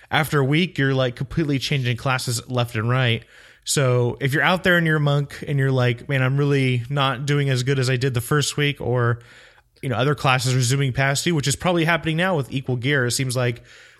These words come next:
the more gear people are getting, it seems like the, either the gap is closing on, on the monk, or the monk's maybe at the higher with the lower eye levels. Now is not really scaling as well as other people. Um,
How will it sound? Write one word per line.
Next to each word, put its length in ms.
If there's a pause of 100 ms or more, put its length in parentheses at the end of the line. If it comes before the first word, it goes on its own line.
the 60
more 220
gear 180
people 260
are 80
getting, 580 (100)
it 80
seems 200
like 140
the, 80
either 140
the 80
gap 320
is 100
closing 420
on, 160
on 140
the 60
monk, 320
or 60
the 60
monk's 300
maybe 220
at 80
the 80
higher 340
with 80
the 80
lower 240
eye 120
levels. 480 (420)
Now 260
is 180
not 140
really 180
scaling 400
as 140
well 140
as 80
other 200
people. 540 (400)
Um, 560